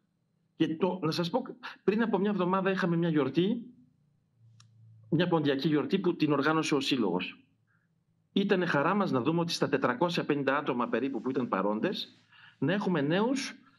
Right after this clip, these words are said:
από δεκαπέντε ετών έως είκοσι πέντε,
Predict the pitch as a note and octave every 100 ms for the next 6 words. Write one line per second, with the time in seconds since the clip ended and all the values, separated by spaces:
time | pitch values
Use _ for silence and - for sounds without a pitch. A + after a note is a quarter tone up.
0 | _ _ _ _ _ _ _ _ - -
1 | C#3 C3 C3 D#3 - A3 F#3 D#3 E3+ D#3+
2 | D3 D3+ C#3+ B2 - A#2+ A#2+ G3